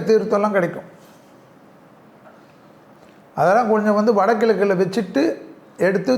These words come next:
செடி கொடிக்கு ஊத்திடணும். ஈர்த்துருமா, ஒரு ரெண்டு நாள் மூணு நாள் வைங்க அபிஷேக தீர்த்தம்லாம். கும்பாபிஷேகம் தீர்த்தம்லாம் கிடைக்கும்.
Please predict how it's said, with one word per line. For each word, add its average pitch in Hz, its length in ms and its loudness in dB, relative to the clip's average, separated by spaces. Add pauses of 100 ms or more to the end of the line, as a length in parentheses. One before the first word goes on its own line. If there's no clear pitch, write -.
(140)
செடி 208 260 2
கொடிக்கு 196 460 0
ஊத்திடணும். 165 440 -8 (2250)
ஈர்த்துருமா, 208 680 0 (280)
ஒரு 147 180 0
ரெண்டு 180 240 0
நாள் 220 240 0
மூணு 190 160 -2
நாள் 226 180 2
வைங்க 202 320 2
அபிஷேக 175 420 -2
தீர்த்தம்லாம். 127 480 -8 (2000)
கும்பாபிஷேகம் 208 720 2
தீர்த்தம்லாம் 196 480 0
கிடைக்கும். 165 320 -4